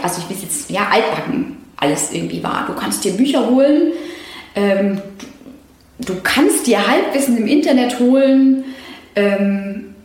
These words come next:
das hat mich irgendwie gestört, dass das noch so keinen professionellen Rahmen hat. Ich bin da gern, ja, ich, ich hab das gern, äh, irgendwie, äh, klar und clean und eine Ansage und das Digitale hat mich da schon irgendwie fasziniert. Und was mich aber,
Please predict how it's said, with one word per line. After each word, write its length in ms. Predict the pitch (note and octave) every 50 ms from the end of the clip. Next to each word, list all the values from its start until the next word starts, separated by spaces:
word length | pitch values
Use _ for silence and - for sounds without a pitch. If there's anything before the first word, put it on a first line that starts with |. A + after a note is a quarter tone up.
| -
das 140 | - F3 -
hat 140 | A#3+ A#3+ C4+
mich 160 | C4+ C4+ C4
irgendwie 220 | B3+ A#3 A3 G#3+ -
gestört, 400 | G#3 - - - G#3+ A#3 A#3+ -
dass 160 | A3 G#3+ -
das 160 | G#3 G#3 -
noch 100 | G3+ G3
so 100 | - G3+
keinen 280 | - - G#3+ G3+ G#3+ G#3+
professionellen 460 | G3+ G3+ G3+ - F#3 E3+ F3 F3+ F3
Rahmen 340 | E3 E3 E3+ - D#3+ - E3+
hat. 160 | E3 E3 -
Ich 160 | - - -
bin 140 | - F#3 F#3
da 100 | F#3 F3+
gern, 380 | E3+ E3+ E3+ E3+ E3+ F3 F3 F3 - - - - - - - - - - - - - - - _ _ _
ja, 360 | - - E3 F3 F3+ - - - -
ich, 180 | - - - - -
ich 140 | - - -
hab 120 | - -
das 180 | F#3 E3+ - -
gern, 520 | F3+ F3 D#3+ F3 F3+ F3 E3+ E3+ E3+ E3+
äh, 340 | E3+ E3+ E3+ E3 E3 D#3+ -
irgendwie, 500 | E3+ E3 E3 E3+ E3+ F3+ F3 F3 F3 E3
äh, 360 | E3+ E3+ - E3+ E3 E3 E3 D#3+
klar 300 | - F#3+ F#3 G3+ - F3+
und 80 | F3
clean 320 | F3 - G#3+ G#3+ A#3 A3 -
und 180 | F3+ F3 F3+
eine 240 | - - - F#3+ -
Ansage 560 | - - G#3 G3+ G#3 G3 G3+ G#3 G3 F#3+ F#3 -
und 180 | E3+ E3+ E3+ E3+
das 220 | E3 - - - - - - - - - - - - - - -
Digitale 480 | - G#3 G#3+ G#3 - - F#3+ C4+ C#4 C#4
hat 100 | C4 C4+
mich 100 | B3+ -
da 120 | - G#3
schon 140 | G3+ - -
irgendwie 160 | G#3+ G#3+ G#3
fasziniert. 360 | G3+ G3+ - - G#3 A3+ A3+
Und 40 | G#3+
was 140 | G#3+ G#3+ A3
mich 180 | A#3 - - -
aber, 460 | - G3+ F#3+ F#3+ F#3+ - - -